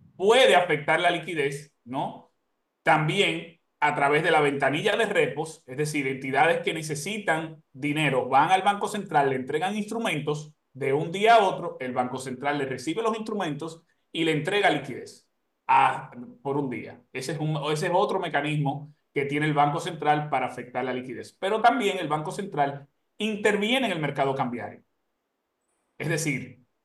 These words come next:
vende y compra dólares. Cuando el Banco Central compra dólares, inyecta pesos a la economía. Y cuando el ce-, Banco Central vende dólares, saca pesos del sistema. Entonces, esa es otra manera que tiene el Banco Central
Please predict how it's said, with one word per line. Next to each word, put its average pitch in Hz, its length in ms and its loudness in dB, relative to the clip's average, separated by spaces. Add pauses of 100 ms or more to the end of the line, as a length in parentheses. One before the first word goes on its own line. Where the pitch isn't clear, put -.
(240)
vende 208 800 2
y 165 220 -6
compra 208 460 4
dólares. - 640 -6 (320)
Cuando 143 320 2
el 143 100 2
Banco 156 300 2
Central 147 600 -2 (260)
compra 247 520 6
dólares, 151 500 2
inyecta 170 680 2
pesos 214 400 2
a 135 80 -2
la 123 60 -4
economía. 110 540 -8
Y - 80 -18
cuando 135 280 0
el 131 60 -4
ce-, 139 160 -4
Banco 156 340 0
Central 135 640 -2
vende 220 420 4
dólares, 147 540 2
saca 185 640 4 (500)
pesos 196 580 0
del 127 200 -10
sistema. - 440 -14 (640)
Entonces, 135 460 -6
esa 151 240 -2
es 160 180 -8
otra 233 380 6
manera 151 460 2
que 139 120 -2
tiene 151 500 -2
el 131 100 -4
Banco 135 260 0
Central 139 600 -2